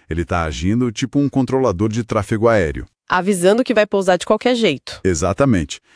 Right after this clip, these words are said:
Speaker 1: Ele diz, "Olha, a pista tá lotada, mas esse avião tá sem combustível e vai pousar na sua cabeça agora mesmo."
Speaker 2: Nossa, pesada essa imagem.
Speaker 1: <laughs> A vaga zero é um imperativo legal.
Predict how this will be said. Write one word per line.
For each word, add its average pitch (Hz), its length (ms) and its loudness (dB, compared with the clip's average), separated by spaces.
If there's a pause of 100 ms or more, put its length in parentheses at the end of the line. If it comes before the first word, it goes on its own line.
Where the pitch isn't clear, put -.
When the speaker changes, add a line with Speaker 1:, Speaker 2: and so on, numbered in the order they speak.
(140)
Speaker 1:
Ele 98 160 0
diz, 95 240 2
"Olha, 90 300 2
a 78 60 -6
pista 110 300 -2
tá 117 120 2
lotada, 110 600 2
mas 113 220 0
esse 110 180 0
avião 95 300 2
tá 104 140 -2
sem 123 180 0
combustível 107 720 0
e 120 60 0
vai 110 160 2
pousar 107 360 0
na 107 80 0
sua 113 160 -2
cabeça 98 380 -2
agora 110 260 2
mesmo." 71 380 -2 (160)
Speaker 2:
Nossa, 185 640 2 (300)
pesada 185 520 2
essa 196 160 -2
imagem. 180 460 2
Speaker 1:
<laughs> - 500 -4
A - 80 -2
vaga 120 280 2
zero 120 260 2
é - 20 4
um 117 60 4
imperativo 107 560 0
legal. 71 560 -2